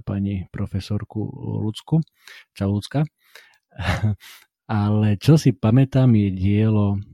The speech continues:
Jeden deň Ivana Denisoviča od Alexandra Solženicina. Sú to v podstate memoáre alebo zážitky, ktoré skutočne zažil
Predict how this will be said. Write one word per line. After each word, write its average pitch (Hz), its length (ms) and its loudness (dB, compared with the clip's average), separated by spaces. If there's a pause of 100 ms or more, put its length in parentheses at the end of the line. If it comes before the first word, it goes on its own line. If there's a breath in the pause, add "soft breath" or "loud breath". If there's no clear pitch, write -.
(300)
Jeden 113 480 4
deň 107 320 2
Ivana 98 400 0
Denisoviča 101 880 -2
od 95 120 -6 (120)
Alexandra 101 640 -8
Solženicina. 101 880 -4 (400)
Sú 127 160 -4
to - 160 -8
v 117 80 -4
podstate 107 320 -6
memoáre 104 640 0
alebo 98 480 -12 (260)
zážitky, 107 640 0
ktoré 107 240 -2
skutočne 113 480 0
zažil 98 400 0